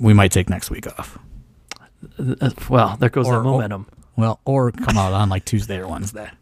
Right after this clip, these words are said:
Speaker 2: <laughs> There, there you go. Take that. We're gonna use, uh, the
Speaker 1: Preempted.
Speaker 2: government. It'll be the
Speaker 1: Preempted.
Speaker 2: government Monday.
Speaker 1: Preempted by the Westminster Dog Show or whatever that used to make Raw not be on. <laughs>
Speaker 2: It'll be, uh, it'll be a government Monday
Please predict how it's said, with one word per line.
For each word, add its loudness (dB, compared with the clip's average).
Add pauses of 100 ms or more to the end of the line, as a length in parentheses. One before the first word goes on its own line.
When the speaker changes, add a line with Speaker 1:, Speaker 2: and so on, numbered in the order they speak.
(100)
Speaker 2:
<laughs> -16
There, 4 (360)
there 2
you 2
go. 0
Take -2
that. -2
We're 2
gonna 2
use, 0
uh, 0 (460)
the -12
Speaker 1:
Preempted. 2 (100)
Speaker 2:
government. 2 (540)
It'll 4
be 2
the 4
Speaker 1:
Preempted. 2
Speaker 2:
government 2
Monday. 2 (260)
Speaker 1:
Preempted 2
by 0
the -2
Westminster -2
Dog 2
Show -2
or -4
whatever -4
that -4
used -2
to -2 (400)
make 2
Raw 0
not 0
be -2
on. 0 (100)
<laughs> -10
Speaker 2:
It'll 0
be, 2
uh, 0 (140)
it'll 0
be 2
a 0
government 0
Monday 0